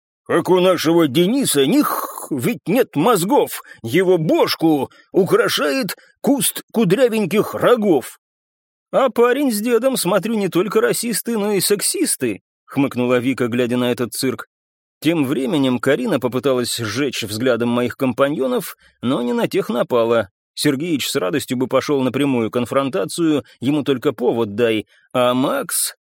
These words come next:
Парня явно девушки обижали в прошлом, уж слишком болезненно он реагировал на то, что его даже не касается. "Угомонись, Сергеич, это все в прошлом",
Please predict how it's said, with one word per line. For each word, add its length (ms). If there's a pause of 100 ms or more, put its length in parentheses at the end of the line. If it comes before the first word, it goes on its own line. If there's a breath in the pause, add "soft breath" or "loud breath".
(140)
Парня 480
явно 480
девушки 440
обижали 560
в 120
прошлом, 640 (260 loud breath)
уж 220
слишком 440
болезненно 600
он 160
реагировал 600
на 160
то, 160
что 140
его 200
даже 240
не 100
касается. 680 (640)
"Угомонись, 720
Сергеич, 640 (140)
это 240
все 180
в 80
прошлом", 640